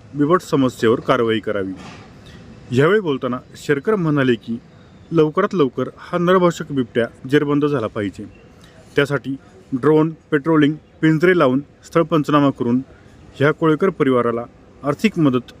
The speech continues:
लवकरात लवकर मिळवून दिली पाहिजे. बिबट प्रवण क्षेत्रात दिवसा लाईट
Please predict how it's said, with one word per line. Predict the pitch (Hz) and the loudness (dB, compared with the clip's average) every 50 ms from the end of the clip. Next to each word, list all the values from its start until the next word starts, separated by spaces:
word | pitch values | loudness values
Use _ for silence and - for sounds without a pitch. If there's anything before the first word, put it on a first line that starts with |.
| - | -6
लवकरात | 156 160 151 143 135 - 170 180 - | 0 2 2 2 2 0 -2 -2 0
लवकर | 170 139 123 110 139 147 - - - - | 0 -2 0 0 -2 -6 -6 -10 -12 -6
मिळवून | 151 147 143 147 151 156 | -2 2 2 2 2 2
दिली | 135 131 123 | 2 0 0
पाहिजे. | 113 123 110 101 95 - 107 104 - - - - - - - - - - - - - - | 0 0 -2 -4 -4 -8 -14 -18 -18 -20 -20 -20 -20 -20 -20 -20 -20 -20 -20 -20 -4 -2
बिबट | 123 131 151 190 185 - - - - - | 0 2 2 2 0 -2 -12 -20 -12 -2
प्रवण | - 143 143 151 147 | 0 2 2 2 0
क्षेत्रात | - - 143 131 - 123 120 117 - - - - - | 0 -2 -4 -4 0 0 -2 -2 -2 -10 -20 -18 -6
दिवसा | 131 139 139 131 - 151 | -2 -2 -2 0 0 0
लाईट | 139 127 123 135 147 165 | 0 2 2 2 0 -2